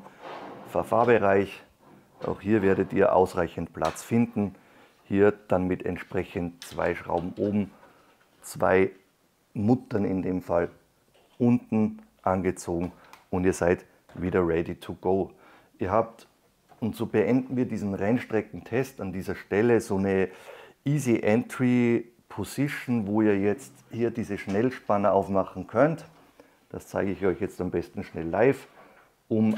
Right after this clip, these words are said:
einfacher aus diesem Coffee Racer auszusteigen oder eure Füße auszufädeln. Auch das ist wichtig, auch an das hat Coffee Racer gedacht. Das heißt, ihr schnappt euch dieses ganze Ding, könnt dies sogar am Lenkrad machen,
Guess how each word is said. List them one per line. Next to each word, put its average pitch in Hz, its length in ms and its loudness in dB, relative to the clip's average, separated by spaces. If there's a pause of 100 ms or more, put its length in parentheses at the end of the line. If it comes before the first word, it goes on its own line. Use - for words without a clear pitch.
einfacher 104 540 0
aus 98 200 -2
diesem 101 320 -8
Coffee 98 380 -6
Racer 101 520 -4 (200)
auszusteigen - 880 -6
oder 101 180 0
eure 98 300 0
Füße 139 480 -4
auszufädeln. 139 880 -2 (600)
Auch - 300 -8
das - 240 0
ist 117 220 -6
wichtig, 110 340 -8
auch 92 180 -2
an 90 200 -6
das 98 240 -6
hat 104 120 -8
Coffee 98 380 -8
Racer 87 320 -8
gedacht. - 540 -6
Das - 180 -16
heißt, - 380 -2 (600)
ihr 95 80 -4
schnappt 87 380 -4
euch 92 160 -6
dieses 98 320 -6
ganze 95 380 -2
Ding, 117 320 4 (1300)
könnt 101 280 0
dies 107 160 -2
sogar 104 240 2
am 98 140 4
Lenkrad 120 420 4
machen, 101 500 0